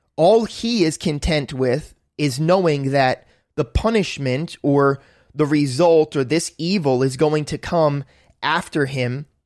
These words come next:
and it's not gonna be a part of his days. "At least there will be peace and truth in my days. So I'm, I'm good. I don't, I don't really care about anybody else." And I kind of can hear that here. And then there are others, though,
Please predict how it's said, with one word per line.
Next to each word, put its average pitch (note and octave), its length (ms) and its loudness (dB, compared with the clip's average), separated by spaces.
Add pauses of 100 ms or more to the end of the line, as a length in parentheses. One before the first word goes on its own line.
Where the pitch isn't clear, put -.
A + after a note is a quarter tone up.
(160)
and D#3 80 -2
it's - 140 -6
not E3+ 240 0
gonna E3 120 0
be D3 140 0
a D3 60 2
part D#3 280 0
of B2 100 -4
his D#3 280 -2
days. - 400 -8 (460)
"At D#3 100 0
least B3 240 0
there B3+ 140 4
will A#3 80 2
be A3 120 0
peace G#3 440 0
and E3+ 120 2
truth D#3+ 400 2 (200)
in C#3+ 280 -2
my B2+ 240 -2
days. G#2+ 460 -8 (240)
So G3+ 160 2
I'm, C4 160 2 (160)
I'm B3+ 180 0
good. E3 220 2
I D3+ 60 2
don't, G#3+ 260 0
I G#3 60 0
don't A#3 100 0
really A#3 140 4
care A3 180 2
about D#3 160 4
anybody C#3 320 -2
else." - 320 -6 (1040)
And D3+ 100 0
I G#3 120 2
kind - 240 0
of - 120 -4
can C4 140 0
hear C#4+ 180 2
that D3 160 0
here. C3 260 0 (760)
And G#3+ 140 2
then C#4+ 100 2
there E4+ 160 4
are - 140 2
others, A#3+ 420 0
though, D3 580 2